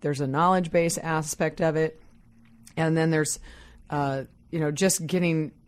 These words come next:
trust and value out of it. So there's a, there's so much that I think they, they can actually provide, but I don't think they can provide everything.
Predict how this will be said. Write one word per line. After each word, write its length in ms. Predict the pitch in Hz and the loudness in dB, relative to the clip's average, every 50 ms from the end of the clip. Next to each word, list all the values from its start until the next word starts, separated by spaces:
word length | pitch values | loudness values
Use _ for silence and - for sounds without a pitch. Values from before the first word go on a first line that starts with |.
| _ _ _ | _ _ _
trust 320 | - - 175 160 - - | -8 -4 -4 -4 -4 -4
and 140 | - 139 131 | -6 -4 -2
value 360 | 139 143 151 180 196 165 131 | -2 0 0 2 2 0 0
out 140 | 123 131 131 | -2 -4 -6
of 80 | 113 107 | -6 -6
it. 100 | 90 107 | -4 -2
So 280 | - 165 147 143 143 | 0 2 2 2 2
there's 320 | - - 151 151 165 160 175 | 0 0 0 0 0 0 0
a, 80 | 160 - - | -4 -8 -6
there's 240 | - 165 160 - - | -4 -4 -4 -2 0
so 160 | - 202 220 | 2 4 4
much 460 | 214 190 175 170 160 - - - - - | 4 4 4 2 0 0 -4 -6 -6 -4
that 180 | 156 143 135 | -4 -4 -4
I 80 | 131 135 | -4 -6
think 240 | - 151 143 139 - | -6 -8 -6 -4 -4
they, 140 | 143 139 139 _ | -4 -6 -6 _
they 160 | - 147 143 139 | -6 -4 -4 -4
can 240 | - 151 135 127 | -4 -6 -6 -6
actually 460 | - 135 131 131 131 - - 143 131 123 | -8 -8 -8 -8 -8 -8 -8 -8 -8 -8
provide, 800 | - - 147 135 120 127 123 127 139 147 165 190 190 196 185 - - - - - - | -8 -6 -6 -4 -2 -2 -2 -2 0 0 0 0 0 -2 -2 -4 -8 -18 -20 -20 -10
but 80 | - - | -4 -2
I 40 | 165 | -2
don't 80 | 160 | -2
think 120 | - 180 160 | -2 -2 -2
they 100 | 175 147 | -4 -4
can 60 | 139 | -2
provide 380 | 139 143 127 131 127 131 - - - | -4 -4 -4 -4 -6 -6 -8 -8 -6
everything. 680 | 139 147 143 135 139 131 123 - 120 98 92 80 - | -4 -2 -2 -2 -4 -6 -6 -8 -8 -8 -8 -10 -12